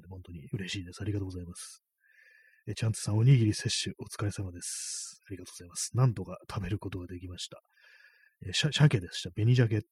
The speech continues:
のおにぎりでした。私はおにぎりで鮭が一番好きですね。そして、あの、海苔が、あの、ちょっと湿ってるやつの方が好きですね。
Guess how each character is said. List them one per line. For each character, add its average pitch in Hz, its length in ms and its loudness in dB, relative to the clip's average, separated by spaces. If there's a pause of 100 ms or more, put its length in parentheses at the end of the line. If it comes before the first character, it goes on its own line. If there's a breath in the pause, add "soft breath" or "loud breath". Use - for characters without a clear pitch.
(320)
の 95 120 -2
お 98 60 0
に 95 140 0
ぎ 85 80 -8
り - 260 -14
で - 80 -12
し - 120 -6
た。 - 120 -12 (220)
私 117 380 -2
は 113 100 4
お 110 80 2
に 120 100 8
ぎ 110 100 4
り 104 80 6
で 90 80 -2 (200)
鮭 104 320 -2
が 87 180 -6 (840 soft breath)
一 107 160 -2
番 101 120 -2
好 - 60 -6
き - 100 -4
で 92 100 -6
す - 120 -12
ね。 92 240 -8 (1120)
そ - 140 -4
し - 100 -6
て、 120 100 2
あ 110 80 2
の、 110 80 4
海 113 200 4
苔 131 220 10
が、 117 120 6
あ - 20 0
の、 92 100 -4
ち - 80 -2
ょ - 40 2
っ - 20 -2
と 107 100 -4
湿 - 280 2
っ 135 80 6
て - 220 0
る 123 60 4
や 127 100 6
つ - 120 -2
の 87 80 -2
方 85 60 -10
が - 140 -16
好 - 60 -12
き - 80 -6
で - 100 -10
す - 140 -14
ね。 92 220 -6